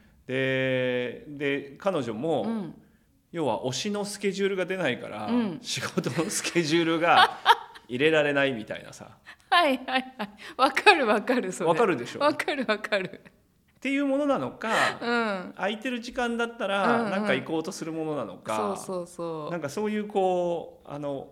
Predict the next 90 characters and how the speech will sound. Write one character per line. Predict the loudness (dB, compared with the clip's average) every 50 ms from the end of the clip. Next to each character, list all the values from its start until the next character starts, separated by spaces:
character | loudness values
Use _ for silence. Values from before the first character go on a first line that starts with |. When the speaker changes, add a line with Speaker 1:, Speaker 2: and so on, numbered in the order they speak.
| -20 -20 _ _ -20 -18 _
Speaker 1:
お-、 | -10 -10 -10
こ | -10 -8 -6 -4
れ | -2
は | 0 0 -2 -2 -4 -6
推 | -8 -8
し | -6 -6 -6
な | -6 -4
の | -6 -6
か | -6 -8 -8
ど | -8 -8 -10
う | -10
か | -10 -12
っ | -14
て | -14 -16 -16 -16
い | -14 -12
う、 | -12 -10
Speaker 2:
う | -8
ん。 | -6 -4 -4 -2 -4 -4 -6 -6 -8
Speaker 1:
な | -8 -8
ん |
か | -10 -12
基 | -10 -8 -8
準 | -6 -6 -6 -8
っ |
て、 | -6 -6 -6 -4 -4 -4 -4 -6 -8 -14 -20 _ -12
Speaker 2:
あ | -8 -6 -6
る | -6 -6
よ | -8 -10
ね。 | -12 -10 -8 -8 -8 -8 -10 -8
Speaker 1:
一 | -6 -6 -6
つ | -6 -6 -8
ス | -10 -6
ケ | -6 -6 -4
ジ | -2 -2
ュ | -2
ー | -2
ル | -2 -4
は | -6 -6
す | -6 -6
げ | -6
え | -4
あ | -4 -4
る | -4 -4
な | -6 -6 -8 -10
っ |
て | -12 -16 -18 -20
思 | -14 -10 -6
う。 | -6
Speaker 2:
い |
や、 | -4 -4
ほ | -4 -4 -4
ん | -4
と | -4 -2
推 | -4 -2
し | -2 -4 -4
だ | -4 -4 -4
け | -4 -4
じ | -4 -4
ゃ |
な | -2 -4 -4
く | -6
て、 | -4 -4 -2 -2 0 0 0
あ | 0
ら | 0 0
ゆ | 0 -2 -2
る | -2 -2
仕 | -2 -2 -4
事 | -4 -6 -6 -8 -6
と | -6 -6
か | -6 -6 -6
の、 | -6
な | -6 -6
ん |
か | -6 -8
こ | -10
の | -8 -8
ス | -8 -4
ケ | -4 -2 -2
ジ | 0 0 0
ュ | 0 0
ー |
ル | -2 -2
調 | -4 -4 -6 -6 -6
整 | -6 -6 -8 -8
っ | -8
て | -10 -8 -8 -8
い | -8
う | -8
の | -8 -10 -8
は、 | -8 -6 -6 -8 -10